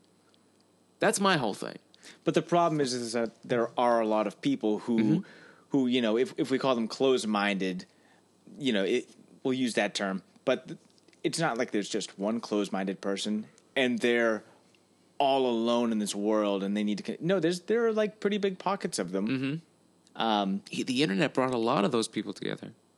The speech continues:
Speaker 1: Think about the amount of people that never, like, pe-, like, it's gonna be weird when we're, like, old men and we're talking about, like, when the internet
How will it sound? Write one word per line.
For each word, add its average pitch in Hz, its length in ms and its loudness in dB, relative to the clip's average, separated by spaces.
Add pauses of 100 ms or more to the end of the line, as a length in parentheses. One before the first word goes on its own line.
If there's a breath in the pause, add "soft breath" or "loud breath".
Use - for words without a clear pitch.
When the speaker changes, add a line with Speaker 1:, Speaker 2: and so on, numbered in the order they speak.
(300 soft breath)
Speaker 1:
Think 165 120 2
about 226 200 4
the 214 80 2
amount 185 200 2
of 165 80 -2
people 151 260 0
that 127 140 2
never, 131 480 0 (320 loud breath)
like, 120 140 -2 (400)
pe-, - 180 -4 (380)
like, - 260 -10 (1300 soft breath)
it's 143 180 -2
gonna 190 160 2
be 170 120 4
weird 139 460 2
when 113 160 -2
we're, 120 160 0
like, 113 340 -2 (440)
old 120 260 0
men 117 420 0
and 113 100 -4
we're 110 60 -2
talking 117 320 -4
about, 107 300 -2
like, 104 120 -2 (840)
when 123 120 -6
the 117 180 -2
internet 110 360 0